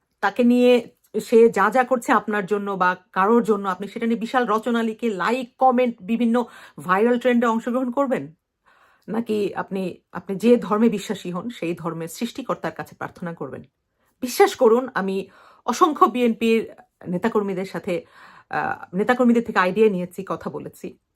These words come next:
সবার শুধু একটাই কথা যে আল্লাহর কাছে প্রার্থনা করুন, নামাজ পড়ুন, রোজা রাখুন, তারপর, আহ, নফল নামাজ পড়ুন, ঠিক আছে? তাহাজ্জুদের নামাজ পড়ে দোয়া করুন। অসংখ্য বিএনপি নেতাকর্মী ঠিক এই কাজটা করছে, আমি জানি।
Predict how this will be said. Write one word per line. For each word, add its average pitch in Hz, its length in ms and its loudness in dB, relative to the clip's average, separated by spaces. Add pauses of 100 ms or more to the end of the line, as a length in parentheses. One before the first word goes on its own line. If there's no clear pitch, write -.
সবার 208 260 -2
শুধু 240 200 -2
একটাই 202 380 0
কথা 165 300 -4
যে 143 240 -6 (360)
আল্লাহর 220 260 2
কাছে 233 220 2
প্রার্থনা 185 440 -2
করুন, 202 340 -4
নামাজ 185 460 -2
পড়ুন, 202 300 -4
রোজা 190 300 -2
রাখুন, 202 420 -6 (1000)
তারপর, 190 600 2
আহ, 170 240 -4
নফল 226 300 2
নামাজ 214 300 2
পড়ুন, 202 320 -2 (300)
ঠিক 277 100 -6
আছে? 294 240 -6 (180)
তাহাজ্জুদের 185 400 -4
নামাজ 165 300 -8
পড়ে 175 140 -10
দোয়া 190 200 -8
করুন। 190 280 -10 (200)
অসংখ্য 269 640 2
বিএনপি 190 340 -4
নেতাকর্মী 170 420 -8
ঠিক 190 200 -10
এই 175 100 -6
কাজটা 170 320 -8
করছে, 160 300 -12
আমি 175 160 -12
জানি। 147 200 -14